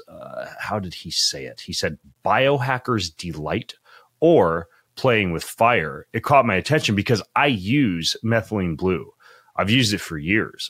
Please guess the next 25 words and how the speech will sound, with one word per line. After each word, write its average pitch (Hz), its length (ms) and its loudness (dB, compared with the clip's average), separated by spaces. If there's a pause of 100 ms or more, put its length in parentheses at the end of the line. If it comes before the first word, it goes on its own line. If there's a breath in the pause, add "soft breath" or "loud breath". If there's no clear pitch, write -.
I 113 100 0
think 98 160 0
it's - 320 -8
fantastic, 98 800 -2
honestly, 85 440 -4
as 65 100 -16
a 69 60 -10
sort 85 280 -4
of, - 360 -16
I 76 40 -18
suppose - 340 -6
you - 60 -10
would 73 80 -12
call 85 180 -4
it, 73 40 -8
like, 71 140 -12
a - 60 -12
smart - 500 -2
drug 80 420 -10
or 117 220 -12
a - 500 -14
nootropic, 92 680 0
like 85 120 -6
a 80 60 -16
cognitive 90 540 -2